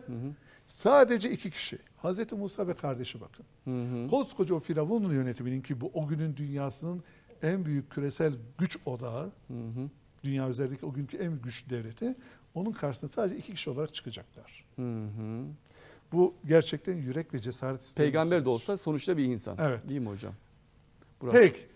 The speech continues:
Speaker 2: şimdi senden dinliyoruz bu Hazreti Musa'nın Firavun'la karşılaşması.
Speaker 1: karşılaşması. Evet,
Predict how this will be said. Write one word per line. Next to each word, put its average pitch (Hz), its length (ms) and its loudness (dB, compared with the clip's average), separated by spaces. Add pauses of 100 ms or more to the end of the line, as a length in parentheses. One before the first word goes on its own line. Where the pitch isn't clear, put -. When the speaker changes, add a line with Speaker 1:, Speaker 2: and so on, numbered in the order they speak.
Speaker 2:
şimdi 247 400 2
senden 208 440 6
dinliyoruz 170 480 2
bu 196 140 2
Hazreti 190 400 -2
Musa'nın 135 440 -4
Firavun'la 170 460 2
karşılaşması. 123 460 -6 (140)
Speaker 1:
karşılaşması. 101 580 -8 (1000)
Evet, - 360 0